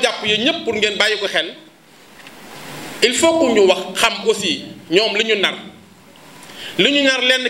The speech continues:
kese la, mooy pexe yii yëpp ci Ousmane Sonko lañ koy jëme. Dafa bëgg mu leer, ndax waxtaan nañ ko. Moom kese aussi moo tax ñu war a def modification yu gaaw yi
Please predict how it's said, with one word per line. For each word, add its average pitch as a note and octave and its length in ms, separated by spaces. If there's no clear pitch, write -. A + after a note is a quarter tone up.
kese D4+ 240
la, C#3+ 140
mooy A3 260
pexe B3+ 240
yii G#3 260
yëpp D4+ 100
ci - 80
Ousmane G#3 240
Sonko F3+ 220
lañ D#3 100
koy D3+ 140
jëme. B2 180
Dafa F#3 200
bëgg F#3 160
mu D#3 80
leer, C#3 220
ndax D#3+ 180
waxtaan C#4+ 380
nañ C#4+ 160
ko. - 280
Moom C#4 340
kese E4+ 300
aussi D4 240
moo C4+ 260
tax D4 140
ñu G3+ 180
war C4 120
a C4 60
def A#3+ 180
modification A3+ 600
yu G#3+ 160
gaaw G3+ 220
yi - 320